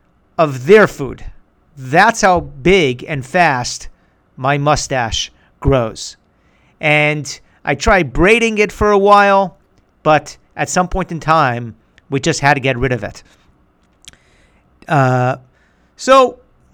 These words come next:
you know, easily trimmed it in the, in the sink, you know, obviously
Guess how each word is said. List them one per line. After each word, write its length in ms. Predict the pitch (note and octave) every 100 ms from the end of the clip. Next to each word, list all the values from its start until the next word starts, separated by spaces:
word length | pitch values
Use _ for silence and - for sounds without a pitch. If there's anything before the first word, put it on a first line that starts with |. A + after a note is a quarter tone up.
| -
you 100 | E3+
know, 180 | D3+ G#3+
easily 420 | - F3 D#3+ E3
trimmed 360 | D#3+ - E3+ D#3
it 100 | D3+
in 160 | D#3 D3
the, 340 | C#3+ B2+ A#2+ - _ _ _ _
in 100 | -
the 80 | C3
sink, 540 | - - D4 D4 - _ _ _ _ _ _ _
you 100 | D3
know, 280 | B2 B2 B2+ _ _ _ _ -
obviously 880 | D#3 D#3+ E3 - E3 E3 D#3 D3+